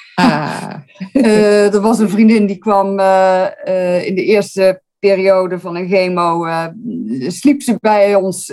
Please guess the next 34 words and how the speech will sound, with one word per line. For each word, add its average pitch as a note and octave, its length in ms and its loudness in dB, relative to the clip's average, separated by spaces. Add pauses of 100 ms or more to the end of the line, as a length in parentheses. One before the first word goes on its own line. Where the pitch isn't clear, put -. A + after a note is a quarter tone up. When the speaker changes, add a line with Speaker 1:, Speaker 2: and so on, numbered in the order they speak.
Speaker 2:
Niet G3+ 220 2
dat F#3 120 0
dat F3+ 160 -2
nodig F#3+ 400 0
was, F3+ 400 -2
maar F3+ 220 0
dat F3+ 220 -8
vond F#3+ 180 -10
ze F3+ 80 -8
een E3+ 80 -8
fijn, F3 340 -2
eh, E3+ 220 -2
gevoel. F#3 520 0
En, F#3 320 2
eh, F3 180 -4
die F#3+ 120 -8
zorgde F3 380 0
ervoor F3 320 -2
dat F3 120 -4
de E3+ 80 -12
kinderen F3+ 380 0
opgehaald E3 460 0
werden E3 300 -4
in E3 80 -2
die E3+ 120 -2
dagen D#3+ 480 -2
van D#3+ 80 -16
school F#3+ 520 2
en E3+ 160 -4
zorgde E3 380 -2
dat E3 200 -10
er F3+ 100 -6
gekookt G3+ 400 0
werd. F#3+ 340 -2